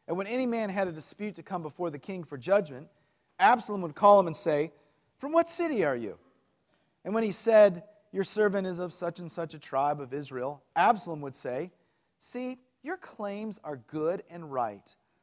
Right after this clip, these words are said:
but there is no man designated by the king to hear you.' Then Absalom would say,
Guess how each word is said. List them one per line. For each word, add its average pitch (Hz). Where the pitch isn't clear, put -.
but 170
there 220
is 110
no 185
man 131
designated 131
by 135
the 151
king 180
to 180
hear 220
you.' 113
Then 269
Absalom 190
would 143
say, 139